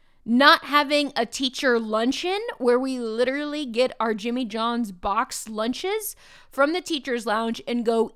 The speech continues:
eat together in a Google meeting. Like, what the hell, right? We're craving high fives, hugs, fist bumps, because those are what we're used to when we live this teacher life. These are normal things.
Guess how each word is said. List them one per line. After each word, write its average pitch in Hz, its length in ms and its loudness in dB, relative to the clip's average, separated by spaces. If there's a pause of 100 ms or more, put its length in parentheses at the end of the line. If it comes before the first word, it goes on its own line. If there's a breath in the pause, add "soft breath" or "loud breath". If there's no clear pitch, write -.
(100)
eat 320 200 -6
together 214 540 -2
in 220 220 -4
a 220 40 -4
Google 226 320 -2
meeting. 233 520 -6
Like, 220 240 -10
what 262 160 -2
the 247 100 0
hell, 226 380 -4
right? 247 380 0 (840 soft breath)
We're 302 220 0
craving 254 1120 2 (120)
high 240 340 2
fives, 170 600 -4 (160)
hugs, 214 680 6 (400)
fist 294 400 -2
bumps, 190 640 -6 (380 soft breath)
because 294 480 -2
those 311 420 0
are 381 80 -2
what 294 320 0
we're 233 220 -2
used 226 680 -2
to 202 500 -4 (320)
when 254 240 2
we 302 140 -2
live 233 540 -4
this 208 280 -4
teacher 262 360 -6
life. 311 360 -2
These 320 180 -4
are 370 120 0
normal 330 460 -2
things. 254 760 -8